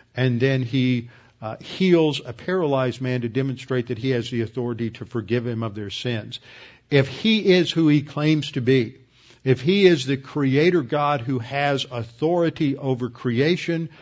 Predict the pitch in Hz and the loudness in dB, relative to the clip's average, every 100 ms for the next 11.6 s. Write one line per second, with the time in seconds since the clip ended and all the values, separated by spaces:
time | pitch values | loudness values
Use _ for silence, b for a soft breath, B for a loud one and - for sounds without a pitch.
0 | B 117 113 160 165 165 151 147 143 139 | B -8 -4 0 2 4 2 2 0 0
1 | 127 113 120 139 151 156 156 151 135 - | 0 -2 -2 0 0 0 0 0 0 -2
2 | 127 117 107 143 139 139 131 - B B | -2 -2 0 2 2 0 -2 -4 B B
3 | B 123 131 135 135 120 113 - 135 - | B 0 2 0 -2 -4 -4 -10 -18 -6
4 | 127 131 117 117 117 156 165 165 - 156 | -2 0 2 0 -2 -2 0 0 0 -2
5 | 139 131 117 123 107 123 139 120 - 156 | -2 -6 -6 -6 -4 0 -2 -2 -4 -2
6 | 147 131 117 139 135 127 104 127 127 117 | -2 -4 -6 -4 -4 -4 -2 -2 -2 -6
7 | - 139 113 107 - B B B 135 131 | -6 -4 -4 -6 -12 B B B 2 2
8 | 120 147 165 170 - 156 151 147 - 131 | 2 2 2 0 0 4 4 0 -8 -6
9 | 117 113 - 156 160 156 151 135 127 - | -4 -6 -6 -4 -2 -2 -4 -4 -4 -6
10 | 135 135 135 110 127 127 127 123 127 123 | -6 -6 -6 -2 0 0 -2 -6 -6 -10
11 | - 131 127 123 117 | -10 -6 -4 -2 -6